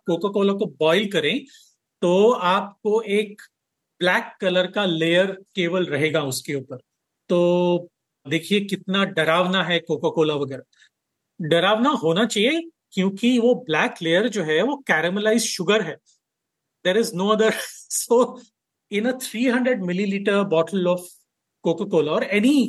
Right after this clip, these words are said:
any soft drink, उसमें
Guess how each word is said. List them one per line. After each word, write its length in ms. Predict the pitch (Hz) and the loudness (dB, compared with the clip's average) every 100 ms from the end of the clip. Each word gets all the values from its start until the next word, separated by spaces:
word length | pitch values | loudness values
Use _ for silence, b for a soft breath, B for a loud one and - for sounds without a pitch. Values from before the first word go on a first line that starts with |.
| - - _ _ 190 | -4 -18 _ _ -2
any 200 | 202 269 | 2 2
soft 300 | 247 190 165 | 2 0 -2
drink, 280 | - 143 135 _ _ b b _ _ _ _ - | -4 -14 -16 _ _ b b _ _ _ _ -4
उसमें 560 | 190 - 214 254 269 | -2 0 0 0 0